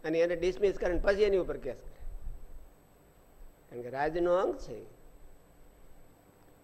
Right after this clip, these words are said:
એની ઉપર સીધો કોઈ કેસ ન કરી શકે. આ સી એમ ઉપર એ કે સીધો કોઈ કેસ ન કરી શકે. પેલા એની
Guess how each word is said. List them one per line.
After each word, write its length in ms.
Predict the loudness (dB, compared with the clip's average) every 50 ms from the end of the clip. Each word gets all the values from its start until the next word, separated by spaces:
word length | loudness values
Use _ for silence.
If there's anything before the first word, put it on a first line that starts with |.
| -8
એની 220 | -4 -2 0 0 0
ઉપર 180 | 0 -2 -2
સીધો 340 | -2 -2 -8 -4 -2 -2 -2
કોઈ 140 | 0 -2 -4
કેસ 220 | -2 -4 -4 -2 -2
ન 120 | -2 -2
કરી 240 | 0 -2 -2 -4 -4
શકે. 240 | -8 -10 -12 -20 -20 -20 -20 -20 -20 -20 -20 -20 -20 -20 -20 -20 -20 -20 -20 -20 _ -20 -20 _ _ _ -20 -20 -20 -20 -20 -20 -20 -20 -20 -20 -20 -20 -20 -18
આ 320 | -18 -16 -12 -8 -8 -8
સી 220 | -8 -6 0 2 2
એમ 120 | 2 2
ઉપર 200 | 0 0 2 2
એ 120 | 2 2
કે 160 | 2 0 -2 -2
સીધો 300 | -2 -6 -4 -2 -2 -4
કોઈ 160 | -2 -4 -4
કેસ 260 | -4 0 0 0 0
ન 140 | 0 -2 -4
કરી 240 | -4 -6 -10 -10 -10
શકે. 320 | -12 -14 -18 -20 -20 _ _ -20 _ -20 _ _ -20 _ _ _ _ _ -20 _ _ -20 -16 -6
પેલા 220 | -4 0 2 4 4
એની 300 | 4 4 2 2 0